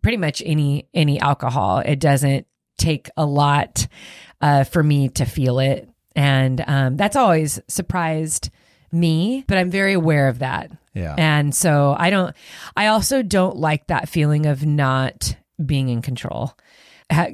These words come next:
Speaker 1: giving way to, to a drink. And again, this, this has a lot to do with just extended family,
Speaker 2: Yeah.
Speaker 1: seeing the
Speaker 2: Yeah.
Speaker 1: things that I've seen because of alcohol. That's, that's where that comment comes from. It's just, I don't, I don't wanna be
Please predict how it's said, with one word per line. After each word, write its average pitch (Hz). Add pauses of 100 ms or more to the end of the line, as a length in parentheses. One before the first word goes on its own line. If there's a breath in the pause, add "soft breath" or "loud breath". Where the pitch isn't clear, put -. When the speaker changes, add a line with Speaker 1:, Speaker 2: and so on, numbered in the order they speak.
Speaker 1:
giving 151
way 135
to, 131 (160)
to 156
a 135
drink. 127
And 196
again, 175
this, 165
this 160
has 156
a 139
lot 135
to 151
do 139
with 139
just 135
extended 131
family, 151
Speaker 2:
Yeah. -
Speaker 1:
seeing 143
the 135
Speaker 2:
Yeah. - (140)
Speaker 1:
things 123
that -
I've 127
seen 151 (420 loud breath)
because 147 (120)
of 135 (460 loud breath)
alcohol. 202 (680 soft breath)
That's, 147
that's -
where 135
that 120
comment 143
comes 139
from. 113
It's -
just, 160
I 196
don't, 214
I -
don't 262 (240)
wanna 143
be 135